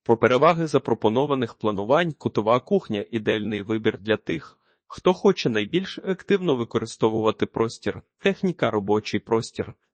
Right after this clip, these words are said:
системи зберігання завжди будуть під рукою. І, звичайно, з таким плануванням вийде виділити більше місця під обідню зону.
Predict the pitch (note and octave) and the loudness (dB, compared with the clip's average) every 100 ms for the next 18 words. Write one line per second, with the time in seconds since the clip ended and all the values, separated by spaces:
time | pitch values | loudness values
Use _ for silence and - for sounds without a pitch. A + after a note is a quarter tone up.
0 | _ - C#3 - G#3+ G3 E3+ B2+ A#2 A2 | _ -6 -6 0 2 2 -2 4 4 4
1 | A#2+ C3 C3+ B2+ A2+ G#2 G#2+ A2 G#2+ A2 | 2 2 0 2 4 2 0 -8 -4 -4
2 | G#2 _ A2 F#2 A2+ - A2+ G#2+ D#2 _ | -4 _ -6 -4 -6 -4 0 0 -2 _
3 | - A2 G#2 G#2+ - A2+ B2+ B2 A#2 _ | -8 -8 -4 -6 -2 2 2 0 -8 _
4 | _ - - - G3 - G#2+ G#2 G2+ E3 | _ -4 -2 0 0 0 0 0 2 2
5 | F3 C#3 A2+ A2+ A2 G#2+ C3+ D3 C#3 C3+ | 2 -2 0 -2 0 0 0 -2 0 0
6 | A2+ G#2+ D#3+ - C3+ C#3+ - - C3 - | -2 -4 -6 -4 -6 -6 -8 0 0 2
7 | A#2 - A2 A2 A2 A2 G#2+ - A#2 A#2 | -4 -2 -4 -2 -6 -4 -4 0 0 0
8 | G#2 | -4